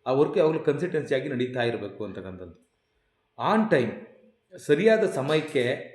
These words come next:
ನಾವು ಕೆಲ್ಸನ ಪ್ರಾರಂಭ ಮಾಡಬೇಕು. ಅದಕ್ಕೆ ನಾವು, ಆ, ಟೈಮ್ ಮ್ಯಾನೇಜ್ಮೆಂಟ್ ಅನ್ನೋದು ಏನ್ ಹಾಕೊಂಡಿದ್ವೋ ಅದೇ ಥರ ಕೂಡ ಇದು ಆ ಕೆಸ್-, ಕೆಲ್ಸನ ನಾವು ಸರಿಯಾದ ಸಮಯಕ್ಕೆ ಪ್ರಾರಂಭ ಮಾಡಬೇಕು,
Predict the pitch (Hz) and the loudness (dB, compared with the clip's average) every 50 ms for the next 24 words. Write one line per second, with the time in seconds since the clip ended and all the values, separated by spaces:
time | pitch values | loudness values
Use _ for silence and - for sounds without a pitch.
0 | - - 147 147 147 135 - - 127 127 123 151 143 143 131 - 113 110 117 127 | -14 -8 -4 -4 -2 -2 -2 -2 -4 -4 -2 -4 -4 -4 -4 -6 -4 -4 -4 -2
1 | 127 120 120 107 104 95 101 95 - - 156 - - - - _ _ _ _ _ | -2 -4 -4 -4 -4 -6 -8 -8 -8 -8 -8 -8 -10 -14 -20 _ _ _ _ _
2 | _ - - - _ - 120 143 175 170 - 202 170 156 151 147 143 131 120 120 | _ -20 -20 -20 _ -8 -4 -4 -4 0 0 0 0 0 0 2 2 2 2 0
3 | 120 - - - - 139 131 123 120 117 113 110 107 104 104 101 104 117 - - | -2 -6 -10 -10 -4 -2 0 0 0 0 0 -2 -2 -4 -4 -4 -6 -8 -4 -2
4 | 147 160 190 202 185 175 170 160 143 143 151 151 - 151 143 139 135 120 127 135 | 0 0 2 0 0 0 -2 -2 -4 -4 -6 -4 -2 -2 -2 -2 0 -2 -2 -2
5 | 139 123 117 113 110 107 104 98 92 104 139 160 - - - - _ _ _ _ | -2 -4 -6 -6 -8 -8 -8 -8 -8 -8 -8 -8 -8 -12 -20 -20 _ _ _ _
6 | - 117 131 170 170 170 165 151 147 - 139 135 135 127 131 135 - - 104 113 | -8 -4 -2 -2 0 0 0 0 0 -2 -2 0 0 0 0 0 -2 -2 -2 -2
7 | 139 156 - - 131 - - - 123 123 143 - 202 202 196 180 170 151 151 160 | -2 -2 -2 -4 -8 -10 -6 -4 -4 -4 -2 -2 -2 0 0 0 -2 -2 0 2
8 | 156 127 120 131 131 - - 143 143 175 202 202 196 - 170 156 151 151 151 147 | 2 2 2 0 -2 -2 -2 0 2 2 2 2 2 0 -2 -2 -2 -2 -4 -4
9 | - 156 135 127 117 113 - - 127 135 147 156 156 147 135 123 120 110 110 117 | -2 -2 0 0 -2 -2 -2 -2 0 0 0 0 0 -2 -2 -4 -4 -4 -6 -6
10 | 120 - 208 214 214 | -4 -2 -4 -4 -4